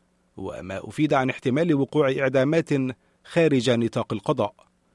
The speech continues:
وقال إن الإعدامات الموجزة، أي التي لا تتبع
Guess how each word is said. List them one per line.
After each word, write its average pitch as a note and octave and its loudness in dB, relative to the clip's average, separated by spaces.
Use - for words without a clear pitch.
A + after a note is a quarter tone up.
وقال - -2
إن D#3 0
الإعدامات C#3+ 0
الموجزة، C3 0
أي E3+ 0
التي B2 -2
لا G2 -6
تتبع C#3+ -2